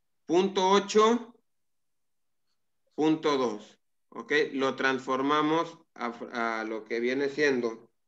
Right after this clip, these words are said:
un número decimal, el porcentaje. ¿Ok? Acuérdense que el cien por ciento vale uno, el ochenta por ciento vale punto ocho, por eso tenemos el punto ocho.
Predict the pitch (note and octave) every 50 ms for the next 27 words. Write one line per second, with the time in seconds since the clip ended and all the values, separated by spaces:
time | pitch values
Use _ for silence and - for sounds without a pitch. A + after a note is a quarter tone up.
0 | _ _ _ _ _ _ _ _ - - - - A#2+ C3 C#3 C#3 C#3 C#3+ C#3+ C#3
1 | C#3 C#3+ C3+ C#3 D#3 D3+ D3+ D3+ D3+ D3+ D3+ D3 C#3+ - D#3 D3+ C3+ D#3 D#3 D3
2 | - E3+ E3 D#3 - - F3 F3+ G3+ G#3+ - - - - _ _ _ _ _ _
3 | _ _ _ _ _ _ _ - - - C3+ C3 B2+ - C#3 C#3 C#3+ C#3+ - -
4 | B2+ A#2+ A#2 A2+ - - - C#3+ D3 D3 D3 C#3+ - D3+ D3 C#3 C#3+ - D#3+ D#3
5 | D3 C3+ - - B2 A#2 C3 C3+ C#3 C#3+ C#3+ D3 D#3 E3+ E3+ E3 D#3+ E3+ F#3+ G3+
6 | A#3 G3+ - - _ _ _ _ _ _ _ _ _ _ _ - - G#2+ A2 A2+
7 | - C3+ C3 C3+ B2+ C3+ C#3 - C#3 C3+ B2 C#3+ C#3+ C3+ A#2+ A#2 A#2 A#2 A#2 A#2
8 | B2 B2+ B2 - - B2+ C3+ C3+ C3 C#3+ D#3 D#3 F3 E3 D#3+ D#3 - G#3 E3+ -
9 | - B2 A#2 A#2 A#2 A#2 A#2 B2+ B2+ A#2+ - A#2+ A#2+ B2 B2+ B2+ B2+ C3 D3 C#3
10 | - A#2 A2+ G2+ - - A2+ A2+ A#2 A#2 A#2 A#2 B2 C3 C#3 D#3+ E3 D#3+ - -
11 | A2+ G#2 G#2 -